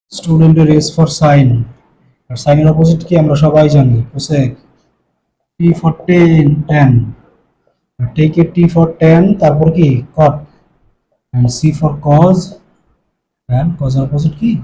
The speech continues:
sec। তাহলে দেখো, ফার্স্ট ঘর, সেকেন্ড ঘর,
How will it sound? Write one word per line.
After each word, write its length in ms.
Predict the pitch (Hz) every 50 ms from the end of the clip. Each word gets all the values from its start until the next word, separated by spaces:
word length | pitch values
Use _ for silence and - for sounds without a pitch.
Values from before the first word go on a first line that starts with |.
| - - - -
sec। 240 | 185 185 160 127 120 - - - _ _ _ _ _ _ _ _ _
তাহলে 160 | - 151 151 156
দেখো, 220 | 160 160 165 226 311 311 - - -
ফার্স্ট 280 | - 147 147 147 151 151 147
ঘর, 180 | 156 170 190 240 302 - - - _ _ _ _ _ _ _ _ _ _ _ _ _ _ _ _ _ _ _ _ _ _ _ _ _ _ _ -
সেকেন্ড 480 | - - 147 143 143 139 151 156 160 160 - 156
ঘর, 180 | 160 180 -